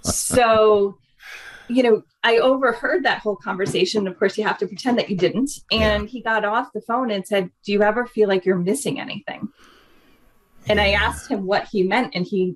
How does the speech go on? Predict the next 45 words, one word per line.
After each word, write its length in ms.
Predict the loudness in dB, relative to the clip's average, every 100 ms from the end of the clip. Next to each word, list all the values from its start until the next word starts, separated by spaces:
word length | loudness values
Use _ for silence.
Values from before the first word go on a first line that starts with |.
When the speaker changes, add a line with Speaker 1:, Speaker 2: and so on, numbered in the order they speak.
| _
Speaker 1:
he 180 | 0 2
actually 320 | 2 0 -4
told 440 | -4 2 2 2
me 300 | -6 -14 -12 -8
the 80 | -6
whole 260 | 0 0
conversation. 1040 | 0 -6 -2 -2 0 -2 -2 -4 -10 -14 -10 0
And, 580 | 2 4 2 0 -4 -6 _ _ _ _ _ _ 0
you 100 | 4
know, 80 | 4
it 100 | 4
was 160 | 0
just 380 | 2 0 0 -6
one 180 | -4 -2
of 160 | -2 2
those 360 | 2 2 -2
things 460 | -2 0 2 0 0
where 160 | 0
in 180 | 0 0
law 200 | 0 0
school, 280 | 0 2 2
you're 120 | 2
basically 500 | 2 2 0 -2 -2 -2
told, 680 | -6 -2 4 4 2 -2 _ _ _ _ 2
"Oh, 280 | 4 6 4
you 120 | 2
know, 80 | 0
you 180 | 2 2
go 200 | 0 -2
through 220 | -4 0
law 160 | 0
school, 240 | 0 0 2
you 140 | 2
work 200 | 0 0 -2
really 220 | -2 0
hard, 340 | 0 0 0
then 120 | -2 -2
you 80 |
become 260 | -4 -4 -2
a 60 | -2
partner 360 | 0 0 2
and 140 | -2 0
the 60 |
living's 360 | 0 0 -2 -6
easy." 380 | -6 -6 -6